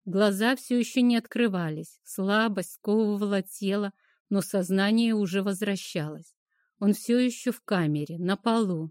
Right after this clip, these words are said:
но боли нет, как и вони потных тел стражников. Вместо этого другой запах, до боли знакомый, пробирающий насквозь. В его руке тонкие, подрагивающие пальчики.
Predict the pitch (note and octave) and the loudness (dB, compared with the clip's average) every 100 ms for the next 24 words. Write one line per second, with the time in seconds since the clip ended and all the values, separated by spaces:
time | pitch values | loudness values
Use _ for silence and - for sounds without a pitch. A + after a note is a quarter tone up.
0 | - - F#3 F#3+ D#3 E3 F3+ A3+ B3 G3+ | -10 0 2 4 2 0 2 4 4 4
1 | D#3 _ _ _ _ _ - F#3+ F#3+ - | -2 _ _ _ _ _ -2 0 0 -2
2 | B3 A#3 A3 A3 G3 E3+ D#3+ - _ _ | 2 2 4 2 4 2 0 -4 _ _
3 | _ _ G3 F#3 G3+ G3 - - G#3 A3 | _ _ -2 0 0 0 -2 -8 -2 0
4 | A3 - G#3+ F3 C#3+ D#3 D3 - - _ | -2 -4 0 0 0 -4 -6 -10 -20 _
5 | _ _ G3 G#3 - A3 - G3+ G#3+ A#3 | _ _ 0 2 2 -4 0 0 0 0
6 | B3 G#3 A#3 G#3+ C4 F3+ D3+ E3 - D#3 | 0 2 2 4 2 2 0 -2 -2 -10
7 | - _ _ E3+ F3+ D#3+ F3+ A#3+ B3+ A3+ | -14 _ _ -2 0 2 2 4 4 4
8 | B3+ B3 - A3 D#3 D3+ E3 _ _ _ | 2 2 0 2 2 0 -6 _ _ _
9 | _ - F#3 E3+ G3 G#3 B3 A#3 - B3 | _ -2 0 2 2 2 0 0 2 2
10 | A#3 - - F#3 E3 D#3+ - _ _ _ | 2 -2 -6 -4 -6 -10 -18 _ _ _
11 | _ F#3 F3+ G#3+ C4+ C#4 - F#3 - A#3+ | _ -2 2 4 2 0 -4 -6 -2 0
12 | A3 G3+ - F#3 - F#3+ F#3+ A3 A3+ A#3+ | 2 2 -2 -8 -4 -2 2 2 2 0
13 | A#3+ - A#3 F#3+ E3 D3 - - - E3+ | 0 -4 -6 -2 -2 -4 -10 -16 -14 -16